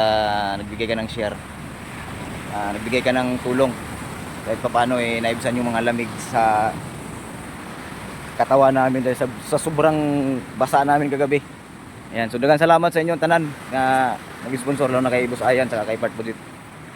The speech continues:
So, ito na ngayon yung, ah, sitwasyon diri sa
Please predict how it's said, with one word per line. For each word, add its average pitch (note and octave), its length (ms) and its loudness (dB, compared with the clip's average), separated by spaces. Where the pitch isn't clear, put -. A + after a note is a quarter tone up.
So, C#3 160 4
ito C#3 240 -2
na D#3+ 80 6
ngayon D#3+ 240 4
yung, D3+ 240 4
ah, C#3 320 4
sitwasyon E3 400 4
diri D3+ 160 4
sa A#2+ 240 2